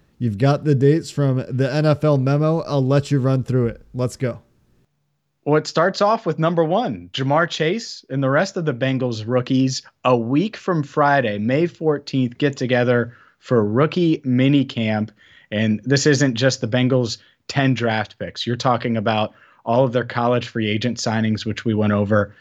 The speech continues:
Speaker 2: on yesterday's episode, plus a couple of veterans, Jake, that they, they brought in. And, and it, veterans because they aren't rookies. But, uh, one,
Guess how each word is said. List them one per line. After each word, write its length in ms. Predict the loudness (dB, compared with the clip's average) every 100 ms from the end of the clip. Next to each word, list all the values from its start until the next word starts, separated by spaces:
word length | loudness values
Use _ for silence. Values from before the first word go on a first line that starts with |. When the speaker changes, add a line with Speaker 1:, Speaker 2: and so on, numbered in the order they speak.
| _ _ -4
Speaker 2:
on 160 | 0 2
yesterday's 580 | 2 0 0 0 0 -2
episode, 640 | -4 -2 -2 2 0 -2
plus 480 | 0 2 2 0 -6 _ _ _ _
a 80 | -8
couple 340 | -4 -4 0 0
of 120 | 0
veterans, 720 | 0 0 2 0 -4 -16 -20 _ _ _ _ _ -8
Jake, 420 | -2 0 -2 -4
that 260 | -4 -4 -2
they, 280 | -2 -2 -4
they 180 | -2 -2
brought 400 | 0 0 2 2
in. 260 | 0 0
And, 220 | 0 -2 0
and 160 | 0
it, 140 | 0 -6 -8
veterans 720 | -2 2 2 4 2 0 -2 -4
because 380 | -6 -4 -2
they 160 | -2 -2
aren't 260 | -2 -2 -2
rookies. 540 | -4 -2 -4 -6 -10 _ _ -20 -10
But, 300 | -8 -6 -4
uh, 460 | -2 -2 -4 -6 -6
one, 580 | 0 2 4 2 -2